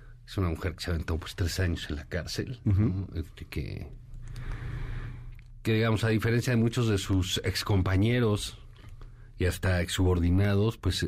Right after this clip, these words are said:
Speaker 1: eh, pues, pues, tuvo la entereza de aguantar su, su proceso adentro de la cárcel,
Speaker 2: Ujú.
Speaker 1: eh, sin empinar a nadie, ¿no?
Speaker 2: Ujú.
Speaker 1: Yo, de-, de-, digamos, independientemente de los delitos que haya cometido o no,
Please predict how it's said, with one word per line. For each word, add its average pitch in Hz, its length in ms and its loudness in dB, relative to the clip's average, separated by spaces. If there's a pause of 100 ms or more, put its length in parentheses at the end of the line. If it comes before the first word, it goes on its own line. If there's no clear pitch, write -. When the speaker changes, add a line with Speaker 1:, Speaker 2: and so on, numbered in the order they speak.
Speaker 1:
eh, 80 880 0 (1200)
pues, - 260 -8 (240)
pues, - 160 -10
tuvo 120 220 4
la 107 100 6
entereza 98 460 2
de 87 260 4
aguantar 82 480 2
su, 78 580 2 (400)
su - 180 -4
proceso 95 440 0
adentro 82 220 0
de 78 60 0
la 80 80 -4
cárcel, 90 460 0
Speaker 2:
Ujú. 110 220 4 (1120)
Speaker 1:
eh, 87 560 2
sin 92 180 2
empinar 87 340 4
a 85 80 4
nadie, 95 420 2 (240)
¿no? 87 200 2
Speaker 2:
Ujú. 113 240 4
Speaker 1:
Yo, 76 300 -2
de-, 62 200 -6
de-, - 180 -8
digamos, 82 360 -2
independientemente 87 800 2
de 87 80 4
los 76 180 0
delitos 78 360 0
que 85 100 0
haya 82 100 2
cometido 78 440 2
o 73 40 4
no, 95 280 4